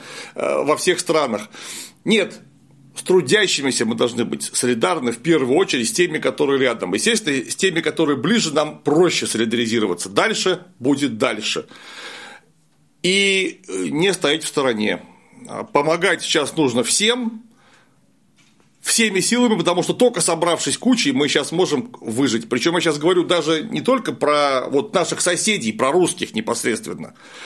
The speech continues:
а я говорю вообще про весь мир. Если у вас есть выход на какие-то англоязычные, японо-, китайязычные источники, неважно, говорите там то же самое. Сейчас слово правды, которое прозвучит где-то и упадёт на благодатную почву,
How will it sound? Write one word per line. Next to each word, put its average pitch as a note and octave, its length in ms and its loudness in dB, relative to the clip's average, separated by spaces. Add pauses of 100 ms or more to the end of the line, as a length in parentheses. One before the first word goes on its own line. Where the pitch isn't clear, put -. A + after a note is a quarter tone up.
(180)
а A#2+ 100 -2
я E3+ 140 2
говорю F3+ 340 2
вообще D3 440 2
про B2+ 260 0
весь C3+ 340 0
мир. C3+ 300 2
Если A#2+ 240 0
у D3+ 60 2
вас D#3 240 0
есть C#3+ 180 -2
выход D3+ 380 -2
на B2+ 240 0
какие-то B2 680 -2
англоязычные, D3 640 -2
японо-, E3 440 0
китайязычные D#3+ 880 -2
источники, D#3+ 460 -2
неважно, D3+ 640 0 (220)
говорите E3+ 480 2
там D#3 200 -2
то E3 140 4
же D3 100 0
самое. G#2+ 540 -2 (260)
Сейчас D#3+ 460 0 (160)
слово F#3 400 2
правды, F3 580 0 (600)
которое F3+ 400 2
прозвучит E3+ 560 0
где-то D#3+ 340 -2
и A3+ 220 0
упадёт G3 760 0
на C#3 60 0
благодатную D3 640 0
почву, A2+ 520 0